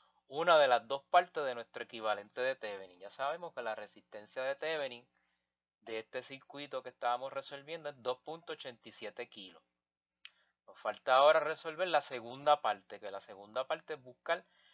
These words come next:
el voltaje de Thevenin, ¿verdad? ¿Cómo buscamos el voltaje de Thevenin?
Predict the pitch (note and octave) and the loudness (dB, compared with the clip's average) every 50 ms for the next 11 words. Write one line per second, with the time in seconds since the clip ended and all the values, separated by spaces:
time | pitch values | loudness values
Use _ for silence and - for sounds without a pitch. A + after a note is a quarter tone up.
0 | _ _ _ _ C3 C3+ C3 B2+ A#2 A#2+ A#2+ A#2 - _ - C#3+ F3 G3+ G3 E3+ | _ _ _ _ -8 -8 -8 -6 -4 -6 -6 -6 -2 _ 10 10 10 10 8 2
1 | C#3+ B2 A#2 - A#2 A2+ A2+ A2 G#2 F#2+ F2+ F2+ _ _ _ B2+ F3+ F#3+ _ - | 0 0 -4 -4 -6 -6 -4 -6 -8 -10 -14 _ _ _ _ -20 -20 -20 _ -20
2 | A#2 A2+ A#2 B2 C3 C#3 C3+ _ _ E3 E3 E3 D#3 D3 C3 B2 A#2 A2 G#2+ G#2+ | -18 -14 -12 -12 -12 -14 -18 _ _ 4 4 4 4 0 -6 -8 -10 -8 -10 -10
3 | G2+ - - G#2 G2+ G#2+ A2+ A2+ A#2 A2+ - A2 G2 F#2+ F#2 F2 _ _ | -12 -8 -8 -6 -4 -4 -4 -4 -6 -8 -10 -16 -20 -18 -20 -20 _ _